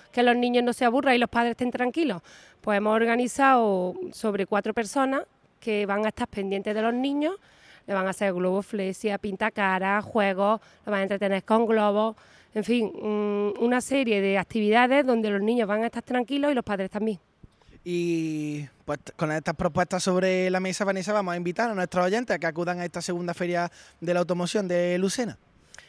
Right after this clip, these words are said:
Speaker 1: Bueno, pues aquí estamos. Mm, os pedimos que por lo menos vengáis a echar un vistazo, ya no para que compréis, <laughs> sino solamente para que vengáis a echar un,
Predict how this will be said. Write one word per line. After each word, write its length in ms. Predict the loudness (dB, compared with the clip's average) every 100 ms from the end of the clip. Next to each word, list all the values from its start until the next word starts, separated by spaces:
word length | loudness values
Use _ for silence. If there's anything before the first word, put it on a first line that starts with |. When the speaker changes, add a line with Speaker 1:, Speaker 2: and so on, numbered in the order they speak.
| -16 -4
Speaker 1:
Bueno, 200 | -2 0
pues 800 | 2 4 4 2 0 -2 -4 -2
aquí 240 | -4 -2
estamos. 680 | -2 4 6 6 6 4 0 -6
Mm, 1120 | -6 -4 -2 -2 0 0 0 0 -2 -4 -6 -8 -2
os 120 | -2
pedimos 400 | 0 0 2 2
que 260 | 2 0 2
por 140 | 2
lo 100 | 2
menos 340 | 2 2 2 0
vengáis 580 | -2 0 0 2 0 -2
a 80 | -6
echar 240 | -4 -2
un 100 | -2
vistazo, 500 | -2 -2 -2 0 -2
ya 240 | 0 0 0
no 300 | 0 -2 -2
para 120 | -4
que 140 | -4 -4
compréis, 440 | -6 -2 -2 -2
<laughs> 40 |
sino 160 | 0 0 0 -4 -8 -16 -4
solamente 420 | 2 4 4 4
para 140 | 2
que 100 | 0
vengáis 400 | -2 -2 0 2
a 40 | 0
echar 220 | 0
un, 60 | 0